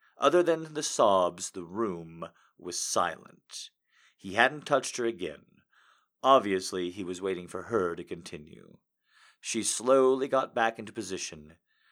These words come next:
She offered a quick prayer that they could find a rhythm that would enable her to get past this quickly.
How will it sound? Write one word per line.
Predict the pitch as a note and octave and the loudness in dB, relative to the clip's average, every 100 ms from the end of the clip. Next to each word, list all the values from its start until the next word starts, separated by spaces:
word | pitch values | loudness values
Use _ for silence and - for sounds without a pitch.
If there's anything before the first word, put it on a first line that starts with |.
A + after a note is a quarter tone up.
| _ | _
She | - A2 - | -12 -8 4
offered | A#2 A#2 A#2+ | 4 4 -6
a | |
quick | A#2 B2+ - | -4 -6 -6
prayer | - B2 F#2+ F2 E2 D#2 - _ | -4 0 0 0 -4 -10 -20 _
that | - | -8
they | G2+ | -6
could | F#2+ F2 | -6 -8
find | - G2 G2 G2 | -2 0 0 -4
a | |
rhythm | G2 F2+ E2 D#2 D2+ - _ _ | -8 -8 -8 -12 -14 -20 _ _
that | G2 | -8
would | F#2+ | -6
enable | F2+ F#2+ - G#2+ F2 | -8 -10 -6 -4 -4
her | E2+ D#2+ D2+ D2+ | -8 -12 -12 -14
to | - | -14
get | E2 _ | -14 _
past | - G2 F2 F#2 - _ _ | -10 -6 -6 -8 -14 _ _
this | E2 D2 - - _ | -12 -10 -10 -14 _
quickly. | - F2 _ G#1 - | -12 -12 _ -20 -20